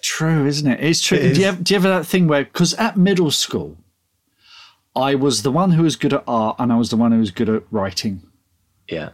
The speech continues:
Speaker 1: Uh, and then when I went to secondary school, I wasn't even in the top ten when it came to art.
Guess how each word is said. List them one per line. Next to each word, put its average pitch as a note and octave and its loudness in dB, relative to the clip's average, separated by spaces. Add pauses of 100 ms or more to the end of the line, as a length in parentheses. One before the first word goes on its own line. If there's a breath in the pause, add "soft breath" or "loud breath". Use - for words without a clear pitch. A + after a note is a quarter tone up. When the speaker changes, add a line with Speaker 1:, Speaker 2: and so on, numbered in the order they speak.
(140)
Speaker 1:
Uh, A#2 -2 (140)
and C#3+ 2
then C#3+ 2
when D#3+ 2
I D#3 2
went D3 0 (120)
to A#2+ 2 (160)
secondary C#3 -4
school, F2+ -6 (720)
I - -2
wasn't C3 0
even B2+ 2
in G#2+ 2
the A2 0
top - -2
ten C3 0
when G2 -2
it - -12
came G2+ -2
to - -6
art. F#2+ -4